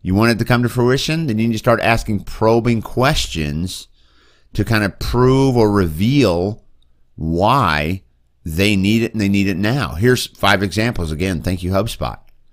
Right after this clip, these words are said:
What happens if you don't solve this problem by a certain date?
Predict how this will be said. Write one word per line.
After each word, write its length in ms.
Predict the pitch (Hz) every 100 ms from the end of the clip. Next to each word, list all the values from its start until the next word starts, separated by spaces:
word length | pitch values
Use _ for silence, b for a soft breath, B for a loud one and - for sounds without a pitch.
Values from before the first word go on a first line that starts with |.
| b b b
What 220 | - 135
happens 380 | 170 175 170 135
if 120 | 117
you 40 | 110
don't 320 | 92 113 -
solve 360 | - 110 110 95
this 180 | 98
problem 640 | - - 87 90 82 85 82
by 220 | 80 78
a 100 | 73
certain 340 | - 80 73
date? 300 | 65 - -